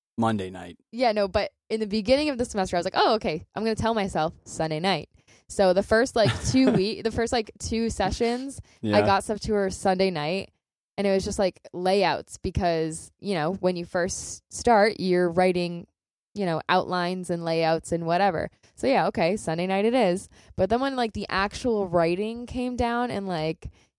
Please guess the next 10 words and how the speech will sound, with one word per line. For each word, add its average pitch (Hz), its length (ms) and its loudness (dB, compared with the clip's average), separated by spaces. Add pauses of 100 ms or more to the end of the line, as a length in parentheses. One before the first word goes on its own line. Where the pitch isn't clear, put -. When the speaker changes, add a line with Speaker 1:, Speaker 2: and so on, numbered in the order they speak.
Speaker 2:
you 190 140 -2
know, 135 340 -4
my 180 240 -2 (320)
words 185 380 0
had 185 260 0
to 185 60 -2
be 185 160 2
on 175 180 -2
paper, 214 540 2 (220)
Speaker 1:
Yeah. 101 260 -2